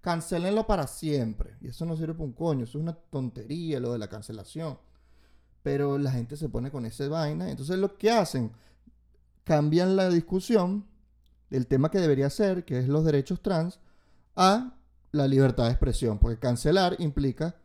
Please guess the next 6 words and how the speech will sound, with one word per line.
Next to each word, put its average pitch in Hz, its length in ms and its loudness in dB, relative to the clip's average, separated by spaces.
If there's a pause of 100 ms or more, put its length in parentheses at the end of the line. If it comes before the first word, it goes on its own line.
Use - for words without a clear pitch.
(600)
cancelarle 123 960 0 (300)
tu - 120 0
admiración, 123 800 4
cancelarle 120 560 -6
tu 135 200 -10
suscripción, 175 880 -4